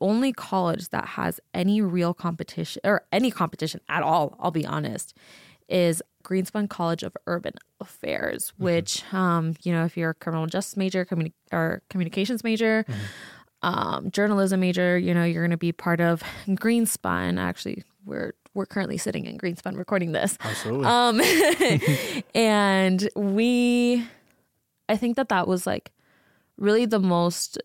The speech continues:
Speaker 1: disheartening thing to hear, was that there were not a lot of applicants. And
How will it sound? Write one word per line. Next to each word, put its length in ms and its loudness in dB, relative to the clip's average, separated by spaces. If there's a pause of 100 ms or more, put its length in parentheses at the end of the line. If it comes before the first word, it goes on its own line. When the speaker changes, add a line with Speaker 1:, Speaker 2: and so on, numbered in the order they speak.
Speaker 1:
disheartening 520 0
thing 160 0
to 100 -6
hear, 340 -6
was 380 -2
that 320 -6 (440)
there 280 2
were 160 2
not 240 2
a 40 -2
lot 200 0
of 120 -4
applicants. 600 -8
And 380 2